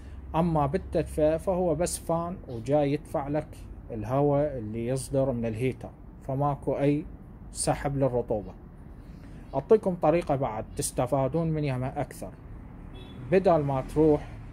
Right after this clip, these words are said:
تستغلوها فرصة، حتى إذا أنت عندك جهاز ترطيب، اعطيه استراحة، ضمه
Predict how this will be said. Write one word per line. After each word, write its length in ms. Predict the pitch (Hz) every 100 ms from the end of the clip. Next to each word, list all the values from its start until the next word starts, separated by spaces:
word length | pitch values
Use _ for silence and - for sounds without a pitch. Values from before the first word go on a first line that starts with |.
| -
تستغلوها 580 | 135 - 147 156 175 123
فرصة، 440 | - - - 120 - - -
حتى 360 | 285 302 156
إذا 220 | 135 131
أنت 180 | 135 -
عندك 340 | 113 135 143 117
جهاز 420 | 127 123 131 -
ترطيب، 460 | 139 131 - 165 - - - -
اعطيه 240 | - 202
استراحة، 560 | 170 - 147 143 - - - - - - - - - -
ضمه 400 | 147 143 139